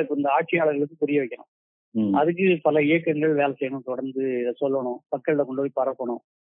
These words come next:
Speaker 1: அப்பதான் எப்படி வந்து ஜல்லிக்கட்டுக்கு பிறகு ஒரு மாற்றம் வந்ததோ தமிழ்நாட்டுல,
Speaker 2: ஆ.
Speaker 1: அது மாதிரி உலகம் முழுவதும் இந்த கொரோனாவுக்கு பெரிய, பிறகு ஒரு பெரிய மாற்றம் வரணும்னு நான் எதிர்பார்க்கிறேன்.
Speaker 2: ம்.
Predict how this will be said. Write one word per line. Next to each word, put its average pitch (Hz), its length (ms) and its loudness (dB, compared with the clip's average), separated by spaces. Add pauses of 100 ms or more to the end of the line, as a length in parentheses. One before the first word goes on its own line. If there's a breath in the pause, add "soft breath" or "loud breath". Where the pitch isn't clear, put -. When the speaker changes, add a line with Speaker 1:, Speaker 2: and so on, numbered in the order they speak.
(420)
Speaker 1:
அப்பதான் 139 320 0
எப்படி 147 280 2
வந்து 165 180 4
ஜல்லிக்கட்டுக்கு 160 560 2
பிறகு 165 180 4
ஒரு 156 160 4
மாற்றம் 147 340 -2
வந்ததோ 135 340 -6
தமிழ்நாட்டுல, 131 500 -4 (520)
Speaker 2:
ஆ. 107 120 0
Speaker 1:
அது 107 140 4
மாதிரி 170 260 0
உலகம் 180 300 4
முழுவதும் 170 440 4
இந்த 160 180 2
கொரோனாவுக்கு 160 560 2
பெரிய, 151 360 2
பிறகு 165 260 0
ஒரு 160 160 2
பெரிய 147 240 2
மாற்றம் 139 340 -4
வரணும்னு 139 460 -6
நான் 123 180 -2
எதிர்பார்க்கிறேன். 123 480 -4 (240)
Speaker 2:
ம். 107 240 0